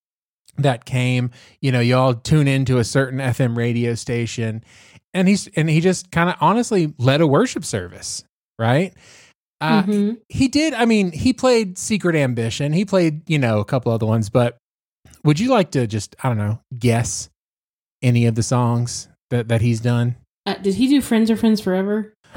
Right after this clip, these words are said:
Speaker 1: All right. Well, of course, you're gonna end the show with Friends. That's, that's your go-to, <laughs> right?
Speaker 2: I mean, I would.
Speaker 1: All
Speaker 2: That's
Speaker 1: right.
Speaker 2: what I'm ending the show with.
Speaker 1: Okay, you're Michael W. Smith. You end the show with Friends. What's, what?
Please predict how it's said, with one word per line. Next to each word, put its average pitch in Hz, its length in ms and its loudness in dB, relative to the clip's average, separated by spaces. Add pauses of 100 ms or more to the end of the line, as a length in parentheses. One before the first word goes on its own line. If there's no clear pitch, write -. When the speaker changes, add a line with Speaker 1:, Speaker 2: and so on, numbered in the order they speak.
(200)
Speaker 1:
All 175 80 2
right. 131 220 0
Well, 156 100 2
of 175 60 2
course, - 260 0
you're 202 80 -4
gonna 175 140 0
end 151 260 -2
the 139 60 2
show 135 260 2
with 113 120 0
Friends. 107 380 -6
That's, 131 260 -4
that's 151 260 0
your 139 100 0
go-to, 143 380 2
<laughs> 95 360 0
right? 185 360 0 (1500)
Speaker 2:
I 233 100 -2
mean, 226 140 0
I 226 220 2
would. 185 240 -2 (800)
Speaker 1:
All 160 120 2
Speaker 2:
That's 135 140 2
Speaker 1:
right. 202 80 4
Speaker 2:
what 208 80 4
I'm 233 120 2
ending 190 280 0
the 175 100 -4
show 175 240 -10
with. 180 280 -12
Speaker 1:
Okay, 147 240 0
you're 131 120 2
Michael 147 280 0
W. 160 260 0
Smith. 135 380 -2
You 151 80 -4
end 160 200 -2
the 151 40 0
show 151 200 0
with 139 120 0
Friends. 120 680 -4
What's, 175 320 0
what? 165 400 -4